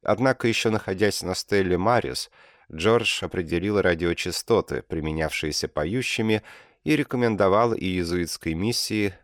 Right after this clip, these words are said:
пользоваться У К В диапазоном и широкополосной системой шифрования сигнала для радиообщения с системами корабля и между собой – чтобы преждевременно не привлечь к себе внимания.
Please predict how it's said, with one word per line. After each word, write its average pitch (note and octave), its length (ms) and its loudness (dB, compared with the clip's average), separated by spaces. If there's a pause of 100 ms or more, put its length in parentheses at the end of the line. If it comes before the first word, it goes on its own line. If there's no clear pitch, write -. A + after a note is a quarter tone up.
пользоваться G#2+ 680 0
У - 140 -4
К F#2+ 160 -2
В F#2+ 160 0
диапазоном G#2+ 800 2 (140)
и A2 60 -6
широкополосной F#2 880 0
системой E2+ 540 -4
шифрования E2+ 600 -2
сигнала D#2 560 -2
для C#2 320 -2
радиообщения D2 840 -2
с - 60 -8
системами D2+ 560 -4
корабля D#2 440 -2
и F2 60 0
между D#2+ 320 -4
собой – D2+ 500 -4 (380)
чтобы C#2+ 360 -2
преждевременно E2 960 -2 (200)
не C3+ 120 -2
привлечь F2 440 -2
к - 60 -14
себе D#2+ 280 -2
внимания. C2+ 640 -4